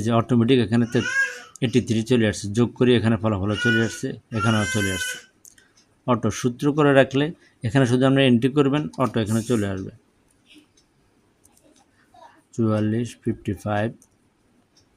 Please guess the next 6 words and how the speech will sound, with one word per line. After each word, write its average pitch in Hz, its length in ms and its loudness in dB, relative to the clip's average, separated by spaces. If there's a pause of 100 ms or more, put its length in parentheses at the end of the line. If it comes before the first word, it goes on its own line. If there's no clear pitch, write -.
(320)
এখানে 110 240 -4 (560)
সিক্সটি, 113 480 -2 (2000)
সেভেন্টি 107 440 -2
ফাইভ, 107 200 -2 (920)
এই 104 80 -4 (1000)
শুধু 135 220 -2